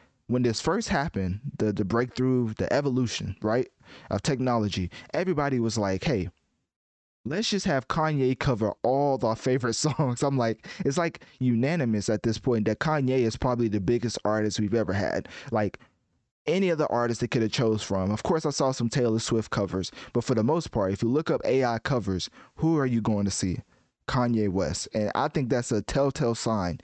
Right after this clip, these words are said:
on who the public thinks is the best artist in today's age. And you may think he's crazy, which, you know, he may be, <laughs> but he is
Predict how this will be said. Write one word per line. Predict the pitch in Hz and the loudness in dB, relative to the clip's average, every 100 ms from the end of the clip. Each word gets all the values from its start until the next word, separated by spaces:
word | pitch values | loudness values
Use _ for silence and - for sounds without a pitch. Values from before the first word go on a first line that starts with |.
| - - | -16 -8
on | - 113 | -2 0
who | 123 | 2
the | 104 | 0
public | 98 - 156 101 87 _ _ _ _ | -4 -2 -2 -2 -4 _ _ _ _
thinks | 123 117 120 | -2 0 0
is | 104 | 0
the | |
best | 107 107 - | 0 0 0
artist | 101 104 98 - | 0 0 0 -2
in | |
today's | 101 107 98 95 | -2 0 0 0
age. | - 95 82 - - - | 0 -2 -2 -8 -14 -6
And | 107 | 0
you | 120 | 2
may | 147 | 2
think | 151 160 | 0 -2
he's | 160 156 | 0 -2
crazy, | - 151 139 160 180 | 0 0 2 -2 0
which, | - - | -2 -2
you | 143 | -2
know, | 139 147 - _ _ _ _ - | -2 -2 -6 _ _ _ _ -2
he | |
may | 123 151 | 0 2
be, | 131 131 - 247 - 180 - | 2 0 0 0 0 -2 -2
<laughs> | - - 214 330 254 113 | -8 -4 -4 -2 -2 0
but | 127 131 | 0 0
he | 143 131 160 | -2 0 2
is | 120 101 - | 2 0 -6